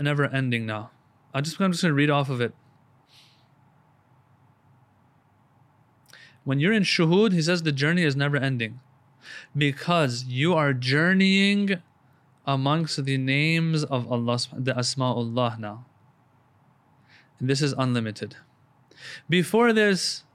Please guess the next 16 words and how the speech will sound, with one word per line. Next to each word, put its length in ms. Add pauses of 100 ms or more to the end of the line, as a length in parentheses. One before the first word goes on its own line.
now 140
he 120
starts 280
citing 580
the 340 (140)
four 480
journeys 560
of 260 (440)
the 100
transcendent 640
philosophy 580
of 140
Mulla 220
Sadra, 480
okay? 280 (920)
Um, 540